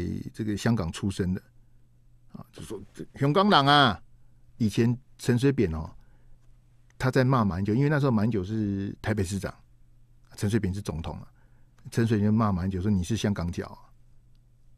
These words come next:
你香港咖啊，你英文吼是台湾咖。” <laughs> 所以马英九是香港咖，<laughs> 李应元是，因为那阵李应元要跟马英九选市长嘛，哈，就李应元是台湾脚，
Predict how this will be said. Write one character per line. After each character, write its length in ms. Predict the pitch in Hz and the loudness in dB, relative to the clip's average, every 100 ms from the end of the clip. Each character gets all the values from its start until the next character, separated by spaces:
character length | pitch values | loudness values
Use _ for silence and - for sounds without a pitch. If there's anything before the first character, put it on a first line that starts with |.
| - - - - _ - - _ - - | -20 -20 -20 -20 _ -20 -20 _ -16 2
你 140 | 180 | 8
香 140 | 180 | 8
港 140 | 175 196 | 8 8
咖 260 | 196 190 - - - - - - - - | 8 8 4 -16 -20 -20 -20 -20 -20 2
啊， 160 | 175 190 | 4 6
你 320 | 185 220 220 | 6 6 8
英 120 | 214 | 8
文 200 | 143 110 | 8 6
吼 140 | 107 98 | 4 2
是 200 | - 110 - | -2 -4 4
台 160 | 156 | 6
湾 160 | 156 160 | 8 6
咖。” 260 | 175 170 165 - - - - - - - | 6 4 2 -10 -20 -20 -20 -20 -20 -20
<laughs> 1040 | - - 160 - - - - - - - | -10 -2 -2 -2 -4 -6 -8 -18 -20 -14
所 120 | - 190 | 4 4
以 40 | |
马 180 | 190 208 | 8 6
英 60 | |
九 100 | 170 | 6
是 140 | 170 123 | 4 6
香 160 | 135 | 4
港 160 | 143 156 | 4 4
咖， 160 | 139 - - - 135 - | 4 2 -2 -4 -8 -10
<laughs> 480 | - - - - - | -20 -20 -20 -20 -8
李 140 | 117 139 | 2 6
应 120 | 175 | 6
元 160 | 131 | 6
是， 100 | 113 113 | 4 2
因 140 | 143 | 4
为 60 | 156 | 6
那 120 | 190 | 6
阵 180 | 170 160 | 6 4
李 120 | 185 | 4
应 100 | 185 | 4
元 180 | 143 123 | 4 4
要 100 | 139 | 4
跟 1000 | 143 135 147 - - 170 - - 156 131 | 4 0 -2 -16 -12 -12 -12 -8 0 2
马 160 | 139 | 4
英 60 | 131 | 2
九 120 | 131 | 2
选 300 | 123 123 123 | 2 2 2
市 160 | - 92 | 0 -2
长 240 | 131 110 | 2 2
嘛， 140 | 80 80 | 0 -6
哈， 120 | 95 | -8
就 100 | 101 | -4
李 140 | 104 113 | 0 4
应 100 | 175 | 4
元 100 | 131 | 4
是 80 | 165 | 0
台 180 | - | 2
湾 140 | 135 151 | 4 4
脚， 240 | 135 76 | 2 0